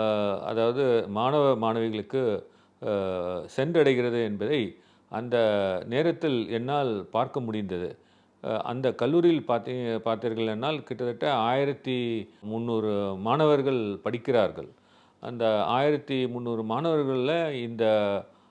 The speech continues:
அ, ஸ்கீம்ஸ் வந்து, அ, இப்ப நீங்க சொன்னீங்களே,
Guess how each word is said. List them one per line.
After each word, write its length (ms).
அ, 60
ஸ்கீம்ஸ் 760
வந்து, 440
அ, 120
இப்ப 300
நீங்க 220
சொன்னீங்களே, 520